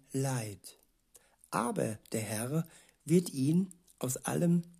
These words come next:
Unglück befreien.“ In Vers einundzwanzig heißt es, „Er behütet alle seine Gebeine.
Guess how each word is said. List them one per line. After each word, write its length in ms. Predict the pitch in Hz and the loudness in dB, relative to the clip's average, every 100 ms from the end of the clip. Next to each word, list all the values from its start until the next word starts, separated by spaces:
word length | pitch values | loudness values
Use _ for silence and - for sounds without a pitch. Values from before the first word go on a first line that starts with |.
| _ _ | _ _
Unglück 720 | - 135 139 - 127 127 - - _ _ | 0 0 0 -2 -2 -2 -4 -18 _ _
befreien.“ 800 | 123 - - - 117 117 92 87 _ _ _ _ _ _ _ _ - - - _ - - - - _ _ _ _ _ _ _ _ _ _ _ _ _ _ _ _ - - _ | -4 -2 -4 -6 -6 -6 -8 -14 _ _ _ _ _ _ _ _ -20 -20 -20 _ -20 -20 -20 -20 _ _ _ _ _ _ _ _ _ _ _ _ _ _ _ _ -20 -20 _
In 120 | 117 | -8
Vers 240 | 117 131 131 | -6 -4 -4
einundzwanzig 840 | 127 143 156 - 143 135 131 - | -4 -2 -4 -4 -4 -4 -6 -6
heißt 340 | 123 127 - 131 | -6 -4 -4 -4
es, 300 | 131 - - _ _ _ _ _ _ _ - - - - _ _ - | -4 -6 -12 _ _ _ _ _ _ _ -20 -20 -20 -20 _ _ -6
„Er 140 | 139 | -4
behütet 600 | 131 143 220 254 160 - - | -4 2 4 4 2 -2 -10
alle 420 | 110 127 156 180 - | -6 0 0 0 -4
seine 720 | - 127 117 120 131 131 131 | -6 -4 -2 0 0 0 -4
Gebeine. 680 | - 123 160 175 160 101 92 | -8 -6 -4 -2 -2 -2 -6